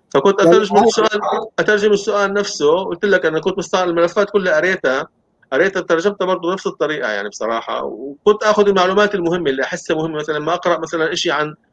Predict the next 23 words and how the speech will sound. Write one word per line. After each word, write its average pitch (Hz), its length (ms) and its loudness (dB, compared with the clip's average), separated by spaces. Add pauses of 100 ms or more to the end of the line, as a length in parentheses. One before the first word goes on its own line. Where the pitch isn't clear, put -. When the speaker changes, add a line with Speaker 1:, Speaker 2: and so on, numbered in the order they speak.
(140)
Speaker 1:
مثلًا 175 260 2
عن 147 120 4
البورد 156 260 2
أوف 139 100 0
دايركتورز، 135 760 4 (360)
عن، 143 360 -4
عن 143 420 -2 (200)
نصاب 160 320 2
الاجتماع، 139 640 0
عن 131 140 -4
عدد 147 280 0
الأعضاء، 139 500 0
عن 131 120 -6
كيفية 156 340 -4
ال-، 151 120 -8
هذا 151 200 -2 (220)
آخذها 208 440 4
وأسجلها 202 480 2
عندي 170 340 2
كملاحظات 165 720 0
بملف 156 320 -2 (120)
ثاني 139 260 0
يعني. 110 380 -10